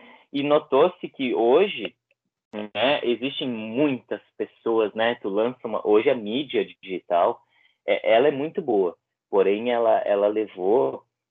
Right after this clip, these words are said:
uma configuração de inteligência das pessoas fora de um grau, né? Tu lança uma coisa da saúde, a pessoa saiu do ensino médio, mas ela sabe falar de exames laboratoriais, ela sabe falar de, de, de coisas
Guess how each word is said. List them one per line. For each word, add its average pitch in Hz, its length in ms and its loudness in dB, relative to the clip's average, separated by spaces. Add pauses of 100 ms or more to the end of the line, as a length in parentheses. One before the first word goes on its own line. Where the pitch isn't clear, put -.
(120)
uma 107 200 -4
configuração 110 880 0
de 120 80 -6
inteligência 110 800 -4
das 107 160 -4
pessoas 98 640 -4 (180)
fora 101 320 4
de - 160 -16 (400)
um 381 180 -8
grau, 104 380 4
né? 113 280 -6 (340)
Tu 131 60 0
lança 135 300 2
uma 185 120 -2
coisa 156 260 2
da 135 140 -2
saúde, 120 640 -2 (320)
a 117 100 0
pessoa 143 580 -2 (240)
saiu 143 320 4
do 208 120 -6
ensino 175 400 -6
médio, 123 500 0
mas 233 200 -6
ela 147 280 2
sabe 95 220 -2
falar 135 280 2
de 165 100 -6
exames 117 340 -4
laboratoriais, - 1000 -4 (680)
ela 117 340 6
sabe 104 260 2
falar 123 420 4
de, 160 300 -10
de, 165 120 -12
de - 100 -20
coisas 156 400 0